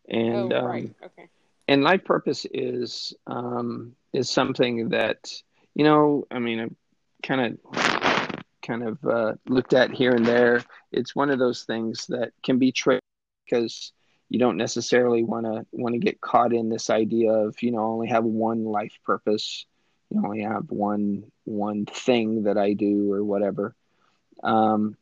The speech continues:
Speaker 1: because the, the truth is, is that God created us to be these amazing, feeling, touching, physical beings that, um, that can experience everything from the highs of, of, uh, spirituality,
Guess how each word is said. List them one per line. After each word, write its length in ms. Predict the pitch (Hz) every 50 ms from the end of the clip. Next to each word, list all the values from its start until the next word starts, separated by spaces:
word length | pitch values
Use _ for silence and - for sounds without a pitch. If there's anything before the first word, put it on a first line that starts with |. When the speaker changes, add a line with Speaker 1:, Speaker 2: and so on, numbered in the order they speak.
| _ - -
Speaker 1:
because 320 | 120 127 - - 127 120 -
the, 180 | 127 123 - - -
the 120 | 139 131
truth 340 | - - - 196 214 - -
is, 240 | 110 104 120 127 -
is 160 | 120 123 -
that 200 | - 110 - -
God 240 | 120 107 117 139 -
created 340 | - - 120 113 117 113
us 200 | 110 - - -
to 100 | - -
be 220 | 104 - 120 117 110
these 200 | 107 107 110 -
amazing, 960 | 101 101 110 110 113 113 110 113 123 120 - 127 - 123 117 113 117 113 - _ _ _ _ _ _ -
feeling, 720 | - - - - 240 240 - 117 - 120 113 113 117 117
touching, 640 | - - 123 110 110 - - 113 110 110 110 110 -
physical 500 | - - 117 113 - 107 - - 113 107
beings 520 | 104 113 110 110 110 110 110 110 - -
that, 280 | - - 110 101 104 - - - -
um, 540 | - 110 101 101 101 101 104 104 104 110 - _ _ _ _ _ _ _ _ _ - - _ - 180
that 240 | - 101 - -
can 120 | - - 107
experience 720 | 104 - - - - - 117 110 113 110 110 110 - -
everything 580 | 120 110 110 110 120 - 120 107 107 110 110 110
from 260 | _ - 117 110 104
the 100 | 101 101
highs 480 | - 120 110 107 107 110 107 104 - -
of, 220 | 110 104 101 - - - - _ _ _ _ _ _ _ _ _ _ - - -
of, 300 | - 104 104 104 104 - - - -
uh, 520 | 113 110 107 107 107 107 110 113 110 113 123 - _ _ _ _ -
spirituality, 1040 | - - - 139 123 113 - - 123 120 117 113 110 117 120 120 117 117 110 -